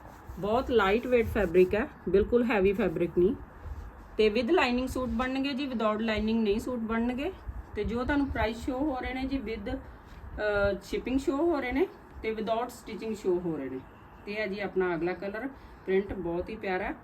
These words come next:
ਤੇ ਪਲੀਜ਼ ਜਲਦੀ ਸਕਰੀਨਸ਼ਾਟ ਲੈ ਕੇ ਤੁਸੀਂ WhatsApp 'ਤੇ ਮੈਸੇਜ ਕਰਕੇ ਆਪਣਾ ਆਰਡਰ ਦੇ ਸਕਦੇ ਹੋ।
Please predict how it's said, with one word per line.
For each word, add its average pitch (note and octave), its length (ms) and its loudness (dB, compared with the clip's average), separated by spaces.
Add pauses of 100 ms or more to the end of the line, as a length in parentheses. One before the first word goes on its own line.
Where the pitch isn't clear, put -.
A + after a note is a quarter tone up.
(420)
ਤੇ G#3+ 100 -4
ਪਲੀਜ਼ A#3 260 -4
ਜਲਦੀ G#3+ 360 0
ਸਕਰੀਨਸ਼ਾਟ A#3 580 -4
ਲੈ G3+ 180 0
ਕੇ A3 160 -6
ਤੁਸੀਂ A3 300 -10
WhatsApp F#3+ 340 -4
'ਤੇ A#3 120 -10
ਮੈਸੇਜ F#3 380 -4
ਕਰਕੇ F3+ 320 -6
ਆਪਣਾ G#3+ 380 -4
ਆਰਡਰ E3+ 200 -2
ਦੇ D#3+ 200 -2
ਸਕਦੇ C3+ 360 -10
ਹੋ। B2+ 100 -10